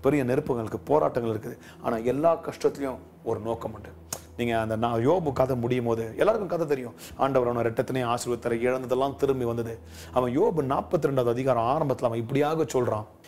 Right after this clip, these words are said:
"தேவரீர், நீர் சகலத்தையும் செய்ய வல்லவர், நீர் செய்ய நினைத்தது தடைபடாது என்பதை அறிந்திருக்கிறேன்." இவ்வளோ கஷ்டத்தை அனுபவிச்ச பிறகு இன்னும் ஆண்டவர் அவனை ஆசீர்வதிக்கல. இந்த வசனம்லாம் பேசின பிறகு தான் ஆண்டவர் மாத்துறார்.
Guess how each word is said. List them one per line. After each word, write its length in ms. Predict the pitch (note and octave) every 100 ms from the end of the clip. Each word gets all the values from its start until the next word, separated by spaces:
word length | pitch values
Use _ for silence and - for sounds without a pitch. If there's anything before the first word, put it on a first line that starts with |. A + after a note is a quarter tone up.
| - -
"தேவரீர், 340 | D3+ F3 G#3
நீர் 180 | G3+ E3 -
சகலத்தையும் 520 | D#3 G3 G3+ G#3+ A3
செய்ய 300 | G3+ D#3+ D#3
வல்லவர், 400 | C#3+ C#3 C3+ F3+
நீர் 180 | D#3 C#3+
செய்ய 320 | E3+ F#3 G#3+
நினைத்தது 600 | E3+ D#3+ D#3 D3 D3 C#3+ - - -
தடைபடாது 920 | D#3+ G#3+ F#3+ E3+ D#3+ D3+ C#3+ C3+ -
என்பதை 640 | C#3 C3+ B2+ B2+ B2+ A#2+ -
அறிந்திருக்கிறேன்." 600 | B2+ C3+ B2+ A#2+ - A2+ A2 - - -
இவ்வளோ 520 | D3 G3 C4 D4+ D#4+
கஷ்டத்தை 420 | D4 - B3 A3+
அனுபவிச்ச 360 | F#3+ F#3 E3+ E3+
பிறகு 580 | C#3+ D3 C#3 A#2+ D3 G#3+ - - - -
இன்னும் 240 | D#3 A3+ A3+
ஆண்டவர் 400 | F#3+ A3+ A3 G3+
அவனை 160 | F#3+
ஆசீர்வதிக்கல. 680 | E3+ A3+ A3 G3 F3+ C3+ - - - - - - -
இந்த 160 | C3+
வசனம்லாம் 120 | B2
பேசின 240 | F3 G3 G#3
பிறகு 380 | G3 F#3+ F3+ F3+
தான் 20 |
ஆண்டவர் 520 | G#3 G3 F#3+ D#3+ E3+
மாத்துறார். 220 | E3 C3